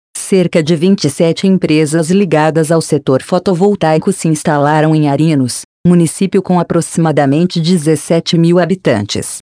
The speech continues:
Minas Gerais lidera a geração de energia solar no Brasil,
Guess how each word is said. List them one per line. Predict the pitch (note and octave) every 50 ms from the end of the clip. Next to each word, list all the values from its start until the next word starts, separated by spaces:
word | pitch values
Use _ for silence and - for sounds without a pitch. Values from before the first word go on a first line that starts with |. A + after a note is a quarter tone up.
| _ _ _ _ _ _ -
Minas | E3+ F3+ F3+ F#3 F#3 F3
Gerais | D#3 E3+ F3+ E3+ D#3+ D3 D3 D3+ D#3 D3
lidera | D#3 E3+ F3 C#3+ D#3 E3 D3+ D3+ F3+
a | E3+
geração | E3 D#3+ D3 D#3 C#3 C#3 C3+ - - - F#3+ G3+
de | G#3 F3 D#3+
energia | F#3+ G3 G3+ G3+ F#3 D#3+ C#3 C3+ C#3 D#3+ D#3+
solar | D3 - G3 G3 F3+ D#3+ D#3+ D#3+
no | D#3+ D#3
Brasil, | D3+ D#3 D#3+ E3 D#3 D3 C3 C3 C3 B2